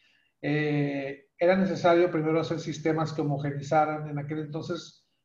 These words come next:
era un solo, era un banco que tenía siete regionales, cada una manejaba números de cuenta diferentes, los sistemas no se hablaban. Era, er-, era la época de esa banca estatal que, que no hacía muchas inversiones desde el punto de vista tecnológico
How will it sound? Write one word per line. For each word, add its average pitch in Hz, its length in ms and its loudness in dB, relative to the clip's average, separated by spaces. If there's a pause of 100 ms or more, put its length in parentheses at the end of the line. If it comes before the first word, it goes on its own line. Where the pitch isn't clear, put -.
(100)
era 170 160 6
un 185 100 2
solo, 175 420 2
era 180 140 2
un 180 120 -2
banco 175 300 0
que 170 100 0
tenía 147 340 -2
siete 165 360 -2
regionales, 156 680 -2
cada 156 240 2
una 156 260 -2
manejaba 143 480 -2
números 151 340 -4
de 143 120 -6
cuenta 143 300 -4
diferentes, 143 720 -4
los 143 140 -8
sistemas 143 480 -8
no 143 80 -10
se 143 120 -8
hablaban. 135 720 -2 (540)
Era, 175 360 2
er-, 175 280 -2
era 185 220 4
la 180 200 6
época 202 380 2
de 165 160 0
esa 175 200 0
banca 170 640 2
estatal 165 840 0
que, 156 360 -4
que 147 120 -10
no 147 120 -2
hacía 160 260 0
muchas 170 340 -6
inversiones 156 640 -4
desde 143 200 -6
el 131 80 -10
punto 151 260 -10
de 143 80 -4
vista 139 300 -8
tecnológico 123 800 -14